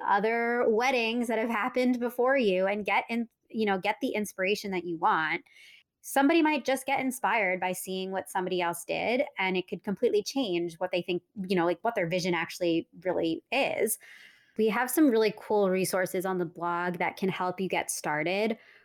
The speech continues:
One that I love is using Canva to make, like, your mood board, your dream board, your vision board.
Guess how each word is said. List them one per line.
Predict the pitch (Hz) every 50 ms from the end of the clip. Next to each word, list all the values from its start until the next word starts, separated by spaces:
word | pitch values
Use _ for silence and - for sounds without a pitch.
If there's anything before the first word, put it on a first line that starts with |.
| _ _ _ _ _ -
One | 190 190 214 233 247 262 262
that | 269 240
I | 214 208
love | 208 208 202 208 202 208 202 190 190 185 185 170 - -
is | - 190 190 185 165
using | 175 185 - 226 196 185 185 185 185 175
Canva | - - - 214 240 240 214 180 170 165 - - - 202 196 - _ - -
to | - 208
make, | 196 190 185 180 -
like, | 196 185 180 - -
your | 190 185
mood | 185 180 180 185 185 165
board, | 185 185 185 180 180
your | 180
dream | 165 - 180 180 180 175
board, | 170 185 185 180 170
your | 175 170
vision | 165 175 180 170 175 180 180 165
board. | 180 180 175 175 170 170 175 175 175 180